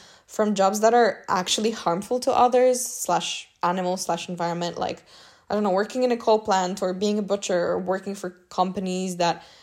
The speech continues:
contribute to destruction of our environment, like Shein. I just personally could never work in Shein because of ethics. Um, even if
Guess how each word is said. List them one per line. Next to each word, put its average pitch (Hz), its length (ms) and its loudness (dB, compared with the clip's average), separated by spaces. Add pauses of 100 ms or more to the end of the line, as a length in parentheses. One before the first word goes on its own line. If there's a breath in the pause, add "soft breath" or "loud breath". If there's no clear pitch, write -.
(220 loud breath)
contribute 180 500 -4
to 190 80 -10
destruction 175 480 -2
of 180 80 -2
our 196 80 0
environment, 175 540 -2
like 170 140 -4
Shein. 185 640 -2 (640 loud breath)
I 185 160 4
just 220 200 -2
personally 220 300 4
could 208 140 0
never 185 240 0
work 196 240 -2
in 233 60 -2
Shein 185 380 -2
because 202 240 -2
of 196 140 -2
ethics. 202 560 -2
Um, 233 580 2
even 233 260 0
if - 300 -4